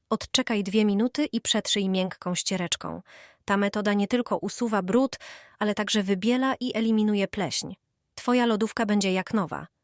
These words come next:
Przypalony garnek umyjesz bez szorowania. Zblenduj cytrynę w mikserze. Odcedź je przez sitko. Dodaj trzy łyżki skrobi kukurydzianej. Całość wymieszaj. Nałóż na przypalony garnek i zostaw na trzydzieści minut.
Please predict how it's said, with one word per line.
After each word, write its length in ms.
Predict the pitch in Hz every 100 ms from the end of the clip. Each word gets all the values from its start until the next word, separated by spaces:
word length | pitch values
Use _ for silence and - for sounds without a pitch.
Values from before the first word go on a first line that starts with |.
| _ _ _
Przypalony 460 | - 196 202 220 220
garnek 480 | 214 214 214 202 -
umyjesz 360 | 214 208 196
bez 200 | 196 190
szorowania. 580 | - 202 185 175 151 151 - _ _ _ _ _ _ _ _ _ _ _
Zblenduj 460 | 202 214 226 220 202
cytrynę 440 | 214 214 214 196
w 40 |
mikserze. 520 | 190 180 - 170 147 165 _ _ -
Odcedź 520 | 240 - - 226 -
je 80 | 190
przez 240 | - 175
sitko. 400 | - 160 - - - _ _ _ -
Dodaj 400 | 214 220 214 214
trzy 260 | - 240
łyżki 360 | 226 220 - 226
skrobi 380 | - 208 190 185
kukurydzianej. 840 | 175 185 170 160 156 147 110 202 _ _ _
Całość 480 | - 226 190 175 180
wymieszaj. 560 | 180 175 160 - 131 202 _ - - _
Nałóż 400 | 220 220 214 208
na 100 | 208
przypalony 480 | 180 190 185 185 180
garnek 440 | 196 208 240 247 233
i 80 |
zostaw 340 | 214 214 240 220
na 100 | 190
trzydzieści 500 | - 208 208 - 214
minut. 420 | 196 175 165 -